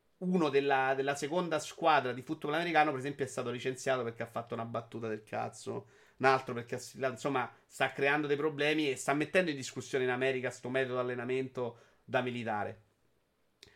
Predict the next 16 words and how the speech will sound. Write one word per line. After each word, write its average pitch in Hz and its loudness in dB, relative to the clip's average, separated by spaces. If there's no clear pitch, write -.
Tra 180 6
l'altro, 151 8
nell'ultima, 175 2
mm, 139 -2
stagione 135 0
di, 127 -10
del 120 -6
football 131 -6
americano, 123 -2
quindi 123 -4
la 120 -2
terza 139 0
squadra, 110 -2
la 113 -4
quinta 135 -8
stagione, 117 -6